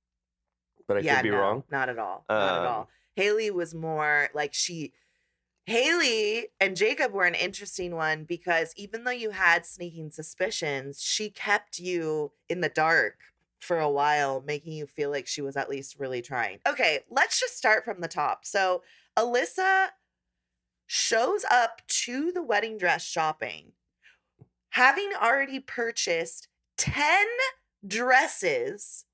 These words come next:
Speaker 2: quote, "just in case." Oh boy. I mean, that's kind of all we need to know. At the, I, I feel like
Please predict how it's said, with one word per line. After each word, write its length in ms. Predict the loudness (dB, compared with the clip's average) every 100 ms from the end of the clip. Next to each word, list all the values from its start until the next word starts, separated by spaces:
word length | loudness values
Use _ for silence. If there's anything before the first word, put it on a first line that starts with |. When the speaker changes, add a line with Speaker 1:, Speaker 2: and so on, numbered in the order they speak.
| _
Speaker 2:
quote, 460 | -6 2 4 2 0 -6 _ _ _
"just 760 | -4 4 6 6 4 0 -6 -8 _
in 540 | 0 2 2 2 0 -6 _ _
case." 680 | -2 0 0 -2 -8 -8 -12 -18 _ _ _ _ _ _ _ _ _ 0
Oh 220 | 2 2
boy. 340 | 0 -2 -2 4
I 60 | 4
mean, 240 | 4 -2 -2 2
that's 280 | 2 2 -2
kind 340 | 2 4 4
of 100 | 0
all 240 | 0 0 0
we 140 | -6
need 180 | -6 -6
to 140 | -4
know. 300 | -2 -4 -6 _ _ _ _ 6
At 180 | 6 6
the, 60 |
I, 520 | 2 2 6 8 8 6
I 60 |
feel 260 | 2 -4 0
like 220 | 0